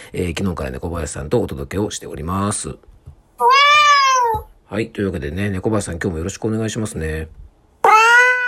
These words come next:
うん、まあ、昨日はですね、まあ、猫林さんね、まあ、本当にいつも以上になんかどうしようもない話でしたよね。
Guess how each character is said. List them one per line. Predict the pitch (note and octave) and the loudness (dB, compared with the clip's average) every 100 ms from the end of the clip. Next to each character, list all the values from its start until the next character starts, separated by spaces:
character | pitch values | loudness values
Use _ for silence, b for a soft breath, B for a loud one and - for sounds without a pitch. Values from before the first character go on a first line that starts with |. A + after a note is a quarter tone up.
| A#4 - | -6 -10
う | F2+ | -10
ん、 | E2+ D#2 C2 D2 | -10 -10 -10 -10
ま | E2 | -10
あ、 | |
昨 | - F#2 | -8 -6
日 | F2+ | -4
は | G2+ D3 B2 F#2 E2 | -2 0 0 -2 -4
で | C#2 | -6
す | - | -8
ね、 | E2+ E2+ | -6 -6
ま | E2+ E2 | -4 -4
あ、 | D2+ | -6
猫 | D#2 G2 | -6 -4
林 | F#2+ - | -4 -4
さ | C2+ | -6
ん | F2 | -4
ね、 | G2+ | -4
ま | F2+ | -4
あ、 | |
本 | E2 F2 F#2+ | -8 -10 -6
当 | G#2 | -4
に | G#2 G#2 B B B | -2 -4 B B B
い | G2 | -4
つ | B2+ | 0
も | D#3+ | 2
以 | E3 | 2
上 | G2 | 0
に | F2+ | -4
な | F2+ | -6
ん | |
か | E2 | -4
ど | F#2+ | -4
う | G#2 | -2
し | |
よ | A#2+ | -2
う | |
も | A2 | -2
な | A2 | -2
い | E2 | -4
話 | D#2+ D#2+ | -6 -8
で | C#2 | -8
し | C#2+ | -8
た | B1+ | -8
よ | C#2 | -4
ね。 | G2+ G#2+ A2+ - | -2 -2 -4 -8